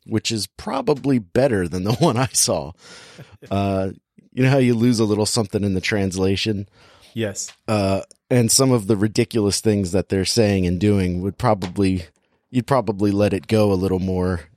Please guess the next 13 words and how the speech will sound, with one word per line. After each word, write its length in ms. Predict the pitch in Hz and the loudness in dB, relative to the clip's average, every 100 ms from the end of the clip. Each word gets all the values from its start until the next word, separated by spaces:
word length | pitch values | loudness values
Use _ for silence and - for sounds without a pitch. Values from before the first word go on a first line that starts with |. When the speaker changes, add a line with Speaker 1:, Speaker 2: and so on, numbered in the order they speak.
| - | -4
Speaker 1:
if 180 | 107 | -2
it 60 | 107 | 0
was 180 | 98 95 | 0 0
in 100 | 95 | 0
a 40 | |
foreign 360 | 92 104 95 90 | -2 -2 0 0
language. 600 | 90 92 90 78 - - - - - - - - - | -2 -2 -4 -6 -10 -14 -6 -6 -6 -16 -20 -20 -4
But, 280 | 120 151 92 - _ | 2 2 0 -8 _
so, 440 | - 139 120 71 - _ _ _ | -2 0 0 -2 -10 _ _ _
Batman 460 | 123 143 156 143 131 | 0 2 2 4 4
Ninja 420 | 123 92 82 80 | 2 0 -4 -6
starts 500 | - - 120 143 175 | -6 -2 2 0 2
off 480 | 117 98 95 - - | 2 2 0 -6 -18